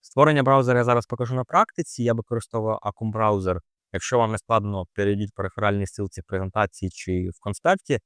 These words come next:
я постараюсь домовитись про якісь додаткові бонуси у підтримці після запису цього курсу.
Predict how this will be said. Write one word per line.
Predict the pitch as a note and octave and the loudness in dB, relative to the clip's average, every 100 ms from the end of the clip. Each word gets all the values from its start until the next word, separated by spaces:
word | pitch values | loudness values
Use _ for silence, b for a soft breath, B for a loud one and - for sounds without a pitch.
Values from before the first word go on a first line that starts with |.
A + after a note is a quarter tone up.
| _ _ - | _ _ -6
я | G#2 C3 C3 - | 4 6 6 2
постараюсь | G#2 - G#2+ G#2+ F#2+ | -8 -2 0 2 0
домовитись | F#2+ A2 A#2+ G2 - | -2 -2 -2 -4 -8
про | G2+ | -4
якісь | F#2 - G2+ | -4 0 -2
додаткові | F#2+ F#2 - F#2+ | -2 -6 -6 -4
бонуси | F2+ G#2 A2+ - - F#2 F2+ | 0 0 0 -6 -6 -6 -6
у | G2 F#2 F2 _ _ | -4 -4 -4 _ _
підтримці | _ G2+ A2+ A#2 - F#2 - | _ -2 -2 -2 -4 -6 -6
після | - - F#2 | -20 -10 -4
запису | F2+ F2+ - | -4 -6 -10
цього | F2+ F#2+ | -6 -6
курсу. | F#2 F#2 - | -4 -6 -6